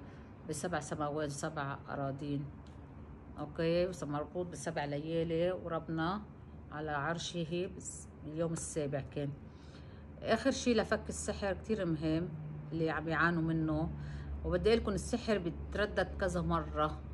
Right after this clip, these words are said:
ليعلق على الشخص، وبكون تعملوه كذا مرة لا تفكوه عن هذا الشخص أو لا تفكوه عن نفسكم. مش مرة واحدة بقول هيك عملتنا مرة ومرتين خلص زهقت. لا، بدكم تضلكم تعملوا، تعملوا، تعملوا.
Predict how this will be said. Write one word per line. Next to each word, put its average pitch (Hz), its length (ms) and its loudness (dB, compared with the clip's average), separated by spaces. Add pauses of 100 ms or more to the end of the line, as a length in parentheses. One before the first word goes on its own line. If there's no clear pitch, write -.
(240)
ليعلق 156 920 2
على 156 160 -2
الشخص، 175 580 0 (520)
وبكون 180 440 4
تعملوه 214 380 6 (100)
كذا 254 320 6
مرة 202 560 6
لا 226 180 0
تفكوه 190 600 2
عن 143 200 0
هذا 139 200 0
الشخص - 380 -4
أو 170 180 0
لا 170 140 0
تفكوه - 400 -4
عن 147 140 0
نفسكم. 143 560 -4
مش 180 260 -4
مرة 208 140 4
واحدة 185 180 4
بقول 196 200 -2
هيك 196 200 0
عملتنا 214 480 2
مرة 202 460 4
ومرتين 202 600 0 (460)
خلص 185 320 4
زهقت. 156 440 2 (340)
لا، 226 240 12 (280)
بدكم 175 240 0
تضلكم 220 320 0
تعملوا، 180 420 0
تعملوا، 180 380 2 (140)
تعملوا. 185 320 0